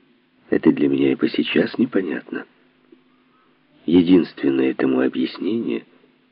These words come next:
любовь. И так как на любовь сейчас романисты валят не так-то много, то, я полагаю,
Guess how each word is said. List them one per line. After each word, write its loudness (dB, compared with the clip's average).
любовь. -6
И -6
так 0
как -2
на 0
любовь -2
сейчас 0
романисты 0
валят 0
не 0
так-то 0
много, 0
то, 2
я 6
полагаю, 4